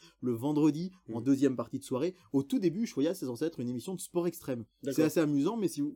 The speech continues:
Speaker 1: si vous voyez un jour en replay les tout premiers Ushuaïa, ça parlait de skateboard et de choses comme ça, alors que très vite, c'est devenu une émission découverte.
Speaker 2: Mhm.
Speaker 1: En quatre-vingt-seize quatre-vingt-dix-sept, elle est passée en prime time sous, sous le nom d'Opération Okavango. C'était cinq émissions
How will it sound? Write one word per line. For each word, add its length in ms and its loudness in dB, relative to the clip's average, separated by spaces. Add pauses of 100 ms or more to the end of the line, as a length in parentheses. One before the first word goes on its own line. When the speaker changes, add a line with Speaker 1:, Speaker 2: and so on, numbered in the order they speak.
Speaker 1:
si 180 -8
vous 100 2
voyez 260 4
un 100 2
jour 140 4
en 100 -2
replay 280 2
les 120 2
tout 100 -6
premiers 220 0
Ushuaïa, 380 0
ça 120 -2
parlait 220 -2
de 40 -12
skateboard 480 0
et 60 0
de 40 -10
choses 120 -10
comme 180 -4
ça, 160 0 (280)
alors 320 0
que 260 4 (400)
très 180 4
vite, 180 -4
c'est 140 2
devenu 260 0
une 100 2
émission 300 0
découverte. 580 0
Speaker 2:
Mhm. 280 -8 (480)
Speaker 1:
En 140 2
quatre-vingt-seize 540 0
quatre-vingt-dix-sept, 560 -4
elle 80 -2
est 60 -4
passée 220 -8
en 100 -10
prime 280 -6
time 280 -6 (260)
sous, 360 -4
sous 200 -10
le 100 2
nom 160 0
d'Opération 720 0
Okavango. 720 2 (240)
C'était 260 -4
cinq 320 -2
émissions 520 -4